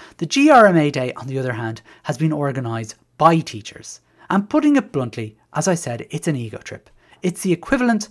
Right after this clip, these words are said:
of patting oneself on the back. Now, I think I've used this cliche before in the last podcast. I'm getting fond of this po-, uh, this, this cliche,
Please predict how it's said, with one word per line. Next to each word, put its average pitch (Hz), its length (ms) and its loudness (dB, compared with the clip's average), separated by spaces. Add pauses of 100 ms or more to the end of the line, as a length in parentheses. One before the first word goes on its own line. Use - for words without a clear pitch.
(120)
of - 220 -14
patting 208 400 2
oneself 135 440 -4
on 113 100 -12
the 110 80 -10
back. - 380 -6 (560)
Now, 185 140 8
I 208 40 6
think 285 220 2
I've 226 140 2
used 185 160 0
this 147 100 -6
cliche 143 300 -4
before 131 360 -2
in 123 80 -4
the 120 60 -6
last 147 260 2
podcast. - 360 -8
I'm 131 60 -8
getting 151 180 -2
fond 147 420 0
of 104 80 -12
this 107 160 -12
po-, 113 140 -10
uh, 117 380 -6
this, 110 220 -8
this - 200 -10
cliche, 110 460 -6